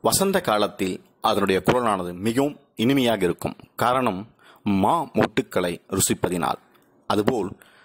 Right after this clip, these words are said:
நான் உங்கள் அறநெறிகளை கற்பதினாலும் உங்கள் மேல் பக்தி கொண்டு நான் உங்களை துதிக்க முற்படுகிறேன் என்று மானதுங்காச்சாரியார் இங்கே தன்னுடைய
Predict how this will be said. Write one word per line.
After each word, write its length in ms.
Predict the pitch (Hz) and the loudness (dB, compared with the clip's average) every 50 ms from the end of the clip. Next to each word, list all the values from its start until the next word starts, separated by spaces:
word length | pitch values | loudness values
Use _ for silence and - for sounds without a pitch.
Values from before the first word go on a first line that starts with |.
| _ _ _ - | _ _ _ -2
நான் 300 | 101 110 147 185 190 147 - - 104 117 | 0 0 0 0 -2 -4 -6 -2 0 2
உங்கள் 260 | 160 202 214 190 - - - 98 | 2 2 2 0 0 -2 -2 0
அறநெறிகளை 540 | 107 127 131 120 110 113 104 101 95 92 90 90 90 - - - _ _ - - | 2 2 2 2 2 2 2 2 2 0 -2 -4 -8 -12 -18 -20 _ _ -2 -2
கற்பதினாலும் 760 | 117 - - - 147 131 123 113 101 95 92 92 90 85 85 - - _ _ _ _ _ _ _ _ _ _ _ _ _ _ _ _ _ _ _ _ _ _ _ _ _ | -2 0 0 0 0 2 0 0 0 0 -2 -4 -6 -10 -14 -20 -20 _ _ _ _ _ _ _ _ _ _ _ _ _ _ _ _ _ _ _ _ _ _ _ _ _
உங்கள் 380 | 107 110 135 170 170 185 180 - - - 101 120 | -2 0 0 2 2 2 0 0 -4 -4 -2 0
மேல் 200 | 131 151 160 156 - - _ _ - 92 101 | 2 2 0 -2 -4 -12 _ _ -2 0 0
பக்தி 240 | 101 - - - 131 110 101 | 0 2 0 -2 0 2 0
கொண்டு 260 | 95 92 80 87 85 82 87 - - 101 | 0 0 -4 -6 -6 -6 -10 -6 -2 -2
நான் 160 | 98 92 92 92 | 0 0 -2 -4
உங்களை 200 | 87 90 87 85 85 - - | -4 -4 -4 -4 -6 -4 -2
துதிக்க 360 | 117 113 120 113 - - - - _ _ _ - 98 101 | 0 0 0 -4 -4 -12 -14 -16 _ _ _ -8 -2 -2
முற்படுகிறேன் 600 | 120 120 120 - 123 113 104 107 107 110 113 - - _ - 95 | -2 -2 2 0 0 2 4 2 2 0 0 -4 -10 _ -8 -8
என்று 260 | 90 - - - 82 - 92 87 87 | -6 -6 -8 -8 -8 -12 -12 -4 0
மானதுங்காச்சாரியார் 1000 | 98 113 131 135 117 101 95 90 90 90 87 - - 90 90 87 80 73 78 - - - _ 98 101 | 2 2 2 2 2 2 2 2 0 0 0 0 0 0 0 0 -2 -2 -2 -4 -6 -8 _ -2 -2
இங்கே 220 | 98 90 92 90 90 90 - - _ _ _ | 0 0 -2 -4 -6 -8 -14 -20 _ _ _
தன்னுடைய 300 | 101 101 95 90 92 90 | -4 -2 -2 -4 -6 -6